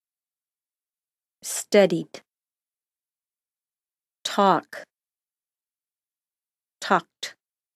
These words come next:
Toast. Toasted. Travel.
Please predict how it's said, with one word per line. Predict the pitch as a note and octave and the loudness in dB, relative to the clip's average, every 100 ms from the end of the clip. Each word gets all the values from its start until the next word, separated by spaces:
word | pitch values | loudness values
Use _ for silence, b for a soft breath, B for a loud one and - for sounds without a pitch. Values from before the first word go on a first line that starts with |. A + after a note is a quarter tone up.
| _ _ _ _ _ _ _ _ _ _ _ _ _ _ _ - | _ _ _ _ _ _ _ _ _ _ _ _ _ _ _ -12
Toast. | - A3+ G#3 E3+ - - - - _ _ _ _ _ _ _ _ _ _ _ _ _ _ _ _ _ _ _ - | 0 6 6 4 -2 -6 -8 -16 _ _ _ _ _ _ _ _ _ _ _ _ _ _ _ _ _ _ _ -2
Toasted. | A#3 A3 A3 - E3 E3+ - _ _ _ _ _ _ _ _ _ _ _ _ _ _ _ _ _ _ _ - | 2 2 2 -6 -8 -10 -20 _ _ _ _ _ _ _ _ _ _ _ _ _ _ _ _ _ _ _ -16
Travel. | - A3+ A3+ G3 E3 D#3 | 2 6 8 6 2 -4